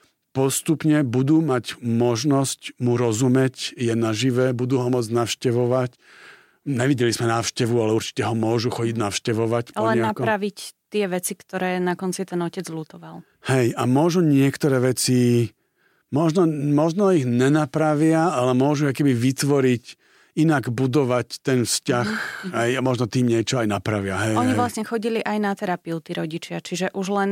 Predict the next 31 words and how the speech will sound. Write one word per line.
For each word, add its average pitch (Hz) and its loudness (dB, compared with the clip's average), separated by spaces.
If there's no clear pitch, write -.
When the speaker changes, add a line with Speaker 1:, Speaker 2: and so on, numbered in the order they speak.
Speaker 2:
to - -4
je 214 0
nástroj, 190 -4
ktorý 196 -10
ich 180 -12
navedie 185 -2
na 190 -2
nejakú 190 -2
inú 196 0
komunikáciu 180 -4
s - -8
tým 170 -4
synom. 160 -10
Speaker 1:
No, 131 2
my 143 2
na 165 2
Slovensku 139 0
máme 123 2
smolu, 117 0
že 107 -2
sme 123 0
pozerali 117 0
britský 104 -2
seriál, 101 -2
Speaker 2:
Mhm. 214 -16
Speaker 1:
kde 101 -2
oveľa, 120 0
oveľa 117 0
na 107 -2
vyššej 110 0
úrovni 107 0